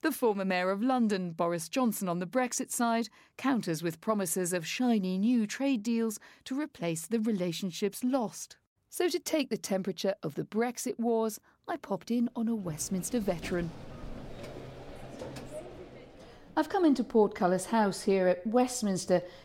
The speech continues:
to see David Davis. He's one of the most prominent Conservative Party supporters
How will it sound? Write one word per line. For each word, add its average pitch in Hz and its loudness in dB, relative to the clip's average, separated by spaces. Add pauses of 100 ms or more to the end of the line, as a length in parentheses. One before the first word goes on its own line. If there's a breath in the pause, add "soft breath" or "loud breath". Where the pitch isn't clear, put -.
to 311 -4
see 202 2
David 180 4
Davis. 196 4 (460 loud breath)
He's 330 2
one 311 8
of 247 6
the 214 4
most 202 2
prominent 220 6
Conservative 233 0
Party 156 -2
supporters 247 0